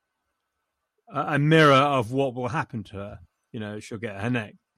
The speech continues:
she's exposing her neck and it'll get, head will get chopped off. And I'm sure that you're probably right. But also,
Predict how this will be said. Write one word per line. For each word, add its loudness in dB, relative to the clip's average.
she's -10
exposing 0
her -2
neck -4
and -8
it'll -8
get, -4
head 0
will 2
get -4
chopped -2
off. 2
And 4
I'm 4
sure 4
that 2
you're 0
probably -2
right. -2
But 6
also, 6